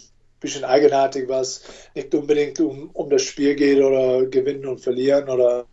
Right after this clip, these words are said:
meinetwegen, äh, gerade in der Verein die, die Entwicklung von den jüngeren Spielern. Ja gut, mit Golden State, ich glaube, das, äh, das hat jeder hier auf dem Schirm.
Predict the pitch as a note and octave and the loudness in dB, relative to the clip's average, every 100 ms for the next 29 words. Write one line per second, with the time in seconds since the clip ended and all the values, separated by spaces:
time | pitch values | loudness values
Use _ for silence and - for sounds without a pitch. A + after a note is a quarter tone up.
0 | _ _ - _ _ C3 C3+ C3+ C#3 C3 | _ _ -20 _ _ 2 4 2 2 -2
1 | B2+ _ B2+ C3 C3 C3 B2+ B2 C3+ B2+ | -12 _ -6 -4 -2 -2 -4 -2 0 0
2 | B2 C3 C3 C3+ C3 B2 B2 B2 C3+ C3 | 0 -2 0 2 2 2 -4 -4 -6 -4
3 | B2+ B2 C3+ C#3 B2+ B2+ B2 B2 B2+ C#3+ | -4 -2 -4 -8 -12 -10 -10 -8 -8 -6
4 | C3 B2+ - B2 B2 C3 C3 _ _ _ | -8 -10 -6 -2 -2 -2 -6 _ _ _
5 | - - - - - - - - - _ | -20 -20 -20 -20 -20 -20 -20 -20 -20 _
6 | _ - C#3 D3+ D3 C#3+ D3 D3 D3+ D3 | _ 6 10 10 8 2 -2 4 4 4
7 | - D#3 D3+ C3 - D#3 C#3 C#3+ C#3 - | -2 2 2 2 -8 -6 -6 -6 -8 -10
8 | - D3 C#3 C3+ C3 B2 - - - _ | -10 -6 -4 -2 -4 -8 -16 -20 -20 _
9 | _ _ _ _ - C3+ - C3 C3 C#3 | _ _ _ _ -12 -10 -8 -10 -8 -4
10 | C#3+ B2+ C3 C3 C3 B2+ A#2 B2+ B2+ | -2 0 0 0 -2 -10 -12 -10 -10